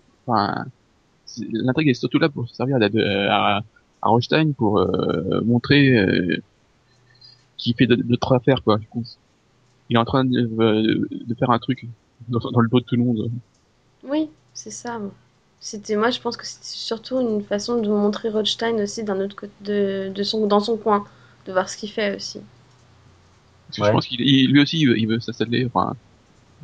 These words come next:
Speaker 1: enfin, dans les trucs, euh, du côté de Miami, tout ça, il voulait y aller. Bon, voilà.
Speaker 2: Mm.
Speaker 1: Il veut s'installer.
Speaker 3: Oui, donc, en fait, ils, ils sont, pour toi, ils se sont servis du, moi, j'avais pas vu ça comme ça, mais, euh, pour toi, ils se sont servis du personnage de Margaret comme un prétexte.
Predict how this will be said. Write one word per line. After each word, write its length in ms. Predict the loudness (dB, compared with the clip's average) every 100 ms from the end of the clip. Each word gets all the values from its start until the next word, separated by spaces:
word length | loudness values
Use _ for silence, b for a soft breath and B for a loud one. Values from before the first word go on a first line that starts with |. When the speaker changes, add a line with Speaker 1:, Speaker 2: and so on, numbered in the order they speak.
| -6
Speaker 1:
enfin, 320 | -4 -2 -4 -8 -6
dans 260 | -6 -2 -2
les 80 |
trucs, 180 | -2 0
euh, 380 | 2 4 4 2
du 100 | -2
côté 200 | -6 -2
de 60 | 0
Miami, 380 | 2 4 2 0
tout 120 | -2
ça, 220 | 0 2
il 100 | 2
voulait 220 | 0 -2 0
y 60 |
aller. 300 | 2 0 -2 -8 _ _ _ _ _ _ _ _ _ _ _ _ _ _ _ _ _ _ _ _ _ _ _ _ _ -10
Bon, 180 | -10 -8 -4
voilà. 320 | -2 -2 -6
Speaker 2:
Mm. 400 | -12 -20 _ _ -20 -18 -6
Speaker 1:
Il 60 |
veut 80 | -2
s'installer. 300 | 2 2 4
Speaker 3:
Oui, 60 | 2
donc, 140 | 2
en 60 | -2
fait, 140 | -6 -8 _ _ -6
ils, 100 | -4 -4
ils 100 | -4
sont, 300 | 0 0 0
pour 220 | -4 2
toi, 140 | 4
ils 60 | 4
se 80 | 2
sont 100 | 2
servis 300 | 4 4 2
du, 260 | 0 0
moi, 100 | 4
j'avais 140 | 4 4
pas 60 |
vu 100 | 2
ça 120 | 2 2
comme 160 | 2
ça, 200 | 4 4
mais, 200 | 4 2
euh, 80 | 0
pour 160 | 0 4
toi, 120 | 4
ils 40 |
se 60 | 4
sont 80 | 2
servis 220 | 2 2
du 80 | 2
personnage 320 | 2 4 4
de 60 | 4
Margaret 380 | 4 4 4
comme 120 | 2 0
un 60 |
prétexte. 380 | 0 -2 -4